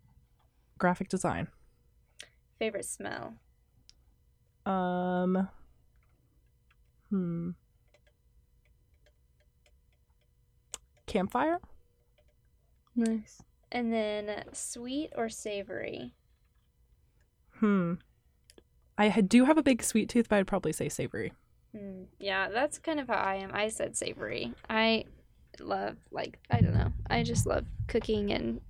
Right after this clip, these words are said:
Speaker 2: uh, savory foods.
Speaker 3: Yeah. I'm not, like, a candy person, but I like sweets. But if I'm craving something, it's usually savory.
Speaker 1: Yeah.
Speaker 2: Yeah.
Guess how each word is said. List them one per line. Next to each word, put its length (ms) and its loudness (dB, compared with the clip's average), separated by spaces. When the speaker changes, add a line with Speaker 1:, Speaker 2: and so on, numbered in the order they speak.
Speaker 2:
uh, 220 0
savory 420 0
foods. 460 -6
Speaker 3:
Yeah. 260 2
I'm 100 8
not, 160 10
like, 140 4
a 60 4
candy 360 -2
person, 420 -6
but 380 -2
I 80 6
like 220 0
sweets. 640 -10
But 180 0
if 120 -6
I'm 140 -4
craving 360 -6
something, 280 -8
it's 200 -12
usually 300 -12
savory. 520 -14
Speaker 1:
Yeah. 260 0
Speaker 2:
Yeah. 280 -4